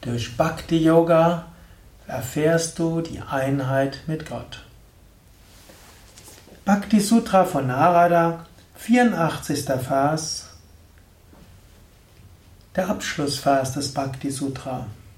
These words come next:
Wer auch immer dieser glückverheißenden Beschreibung göttlicher Liebe von Narada glaubt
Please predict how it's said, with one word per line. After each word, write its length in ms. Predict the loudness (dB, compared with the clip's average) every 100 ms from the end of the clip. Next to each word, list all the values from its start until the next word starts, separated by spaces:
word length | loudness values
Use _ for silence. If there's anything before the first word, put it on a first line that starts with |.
| -20 _ -20 _ _ _ _ -18 -10 0
Wer 200 | 4 6
auch 220 | 4 2
immer 400 | 2 4 2 0
dieser 560 | 0 2 2 4 2 2
glückverheißenden 1400 | 2 2 2 0 -8 -2 0 4 4 4 2 2 2 0
Beschreibung 840 | -2 -2 2 4 4 4 4 4
göttlicher 680 | 4 2 2 2 4 6 6
Liebe 380 | 4 4 4 2
von 240 | 0 0
Narada 560 | 0 2 4 6 4 0
glaubt 580 | -2 -2 -2 -4 -10